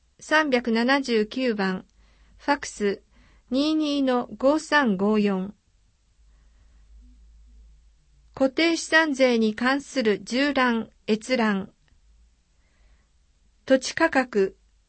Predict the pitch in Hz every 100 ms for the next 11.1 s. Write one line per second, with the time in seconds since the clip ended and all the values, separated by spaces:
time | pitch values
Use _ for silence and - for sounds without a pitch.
0 | _ _ _ _ _ _ - 285 320 330
1 | 311 311 302 285 277 220 214 254 220 185
2 | - - _ _ 262 302 302 302 294 -
3 | 311 285 233 190 180 185 214 220 196 190
4 | 185 - _ _ _ _ _ _ _ _
5 | _ _ _ 262 285 294 269 233 208 196
6 | 202 214 190 _ _ _ _ _ _ _
7 | _ _ - - 196 208 - 294 285 294
8 | 285 269 240 233 - 320 311 277 214 185
9 | 180 - - 254 294 311 - 294 302 285
10 | 302 254 208 208 185 - 247 247 233 180
11 | -